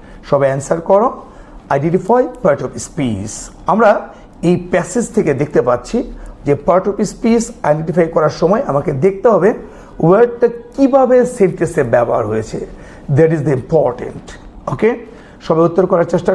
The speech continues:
করো। আমরা আবার একটা প্র্যাকটিসে যাব, তাড়াতাড়ি করে করতে হবে। সুপ্রিয় শিক্ষার্থী, সবাই, সবাই অ্যান্সার করবে, কেউ বসে থাকবে না।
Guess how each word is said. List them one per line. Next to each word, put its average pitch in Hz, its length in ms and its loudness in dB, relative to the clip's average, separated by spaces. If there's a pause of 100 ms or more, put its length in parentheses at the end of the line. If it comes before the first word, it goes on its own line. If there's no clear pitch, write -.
করো। 220 140 2 (280)
আমরা 131 220 -2 (200)
আবার 233 200 4
একটা 185 140 0 (100)
প্র্যাকটিসে 147 540 -4
যাব, 107 120 0 (140)
তাড়াতাড়ি 214 360 2
করে 156 200 -2
করতে 143 240 -2
হবে। 180 140 2 (460)
সুপ্রিয় 160 300 0
শিক্ষার্থী, 143 440 -4 (560)
সবাই, 165 320 0 (360)
সবাই 175 220 4
অ্যান্সার 175 260 0 (100)
করবে, 196 200 4 (440)
কেউ 196 200 6
বসে 160 220 0
থাকবে - 300 -4
না। 98 60 -4